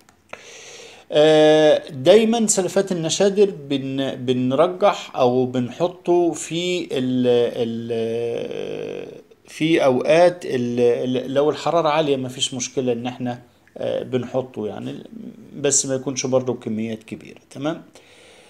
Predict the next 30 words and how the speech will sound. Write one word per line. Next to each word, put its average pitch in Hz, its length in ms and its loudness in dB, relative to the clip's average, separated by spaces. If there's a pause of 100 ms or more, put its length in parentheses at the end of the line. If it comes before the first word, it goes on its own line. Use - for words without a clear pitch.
(400)
آه، 139 280 6
سلفات 147 500 2
النشادر 196 640 2 (100)
من 165 420 -2
ال-، - 80 -8 (100)
ال-، 127 1080 0
الحاجات 156 480 2
اللي 127 180 -2
هي، 147 400 2 (520)
آه، 123 720 0
بنحطها 127 720 0
مع 151 320 0
الخدمة 156 580 0
الأرضية، 123 520 -4
من 110 140 -4
الأسمدة 160 500 -2
اللي 139 120 0
بنحطها 143 500 -4
مع 135 200 -6
الخدمة 135 360 -4
الأرضية، 98 520 -10
لأن 143 280 -4
ما 139 120 -2
ينفعش 139 380 -4
نحط، 147 580 -4 (400)
آه، 117 720 -2
نترات 139 440 0
النشادر، 139 460 0
فبنضطر 131 680 -4
نحط، 151 340 -8